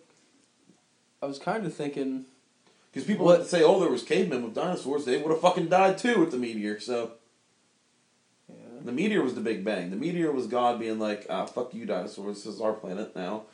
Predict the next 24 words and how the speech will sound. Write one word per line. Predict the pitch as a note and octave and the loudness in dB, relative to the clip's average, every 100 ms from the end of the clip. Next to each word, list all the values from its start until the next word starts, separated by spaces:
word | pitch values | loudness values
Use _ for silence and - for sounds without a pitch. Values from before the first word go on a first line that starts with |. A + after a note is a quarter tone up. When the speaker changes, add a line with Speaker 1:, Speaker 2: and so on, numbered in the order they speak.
| _ - | _ -18
Speaker 2:
And | F2 | -16
he | - | -6
throws | A2+ G#2 | -4 -2
down | G#2+ G2+ | -4 -4
the | F#2+ | -6
Big | G#2+ G2 | -6 -4
Bang. | A2 G#2+ A2+ - _ _ | -4 -4 -6 -12 _ _
Speaker 1:
And | D3+ C3+ | -8 -6
just | B2+ C3+ | -6 -6
like | B2 B2 | -8 -6
he | C3+ C3 B2 - _ _ - | -4 -4 -4 -8 _ _ -16
said, | - B2 A#2+ B2+ - | -10 -8 -8 -12 -12
"Fuck | - C3 - | -6 -6 -6
you, | C3+ C3+ C3+ | -8 -8 -8
Native | C3 C3 | -6 -6
American." | C3 C3 C3+ C3+ - | -8 -8 -8 -10 -12
Oh. | A2 - _ - _ _ - | -14 -16 _ -20 _ _ -4
Speaker 2:
<laughs> | - - - - - - - - A4 G#4+ - - - - - - - - | -4 -6 -14 -20 -20 -18 -18 2 4 4 2 -16 -20 -20 -20 -20 -14 -2
Hap-, | |
Speaker 1:
Happy | C#3 C#3 - - - | 0 0 -8 -6 0
Speaker 2:
Happy | E3 E3+ | 0 2
Speaker 1:
Thanksgiving. | E3+ E3+ E3 E3 | 4 4 4 6
Speaker 2:
Thanksgiving, | D#3+ G#3+ - F3 B3 F3+ D3+ A#2+ | 6 6 2 6 10 10 10 4
Pilgrim. | C3 D#3 D#3 E3 E3+ E3+ D#3 | 8 10 10 8 8 6 2